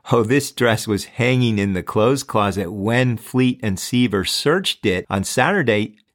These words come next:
An hour and a half, two hours, three hours later, there it is on a hanger in the clothes, walk-in clothes closet. They saw it.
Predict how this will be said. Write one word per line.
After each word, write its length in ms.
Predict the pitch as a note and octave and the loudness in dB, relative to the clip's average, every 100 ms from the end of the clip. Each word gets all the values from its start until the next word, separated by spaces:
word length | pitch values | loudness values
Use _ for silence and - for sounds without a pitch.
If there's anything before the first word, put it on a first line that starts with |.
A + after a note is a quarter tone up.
| _ | _
An 120 | A#2 | -2
hour 240 | A#2+ D3 C#3+ | 2 4 2
and 100 | B2 | 2
a 40 | |
half, 300 | B2+ B2+ - | 0 -2 -4
two 220 | - C3+ | -2 0
hours, 340 | B2 A#2+ G#2 - | 2 2 0 -2
three 200 | B2+ B2 | -2 0
hours 280 | G#2+ F#2+ | 2 0
later, 400 | F#2+ G#2 D3 C#3 | -2 0 0 0
there 220 | G#2 A2 A2+ | 0 0 0
it 80 | |
is 200 | B2 A2+ - | 0 -2 -6
on 460 | G#2 A#2 B2+ B2+ - - | -2 0 0 -2 -4 -6
a 80 | G2 | -6
hanger 540 | E2 B2+ D#3+ G#2 G2 | -2 0 0 -2 -2
in 240 | A#2+ B2 B2+ | -2 0 0
the 80 | G#2 | -2
clothes, 540 | - A#2+ E3 D3+ - _ - | 0 2 2 -2 -8 _ -2
walk-in 360 | A2+ C3 A2 | 0 2 0
clothes 340 | G2 B2 D3 F3+ | 0 0 0 -2
closet. 600 | - G2 E2+ D#2+ A#2+ - | -2 -2 -2 -2 -4 -4
They 260 | C3 A#2 D#3+ | -2 0 0
saw 420 | - - F2 D#2+ | 0 -2 -2 0
it. 180 | A2+ - | -4 -6